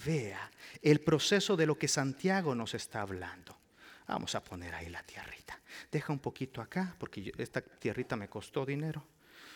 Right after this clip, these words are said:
Entonces no quiero que nada se me pierda, ¿sí? Ahí estamos, colocamos la tierrita. No es cualquier tierra, ¿sabías eso?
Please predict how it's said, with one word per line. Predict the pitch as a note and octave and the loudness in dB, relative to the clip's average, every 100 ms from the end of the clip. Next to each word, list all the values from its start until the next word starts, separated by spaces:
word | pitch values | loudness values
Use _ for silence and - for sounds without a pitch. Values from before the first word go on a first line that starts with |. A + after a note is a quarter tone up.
| - | -8
Entonces | A#2 - B2+ | -6 -4 -2
no | C#3 | -2
quiero | C3+ D#3 D3 | 0 0 0
que | - B2+ | -4 -4
nada | C#3 D3+ D3 C#3 | 0 0 0 -4
se | - | -4
me | D#3 D#3+ | -4 -4
pierda, | - B2+ F#2 - | -4 -6 -8 -10
¿sí? | - G#3 - - _ _ - - - - | -4 -4 -4 -20 _ _ -20 -20 -18 -12
Ahí | F#2 | -10
estamos, | F2+ - - - | -10 -10 -10 -10
colocamos | - C3+ C3+ D3+ C#3+ C3+ | -4 -2 -2 -2 -2 0
la | B2+ | -2
tierrita. | - D3 C#3+ F3 F3+ F3 E3 E3 - - - | 0 0 2 2 2 2 0 0 -4 -14 -6
No | C#3+ | 0
es | F3 | 0
cualquier | - E3+ - D#3+ - | 2 -2 2 0 0
tierra, | - D#3 A2+ | 0 0 2
¿sabías | B2+ A#2 C#3 - | 0 2 2 2
eso? | E3+ - G2 | 0 -2 -6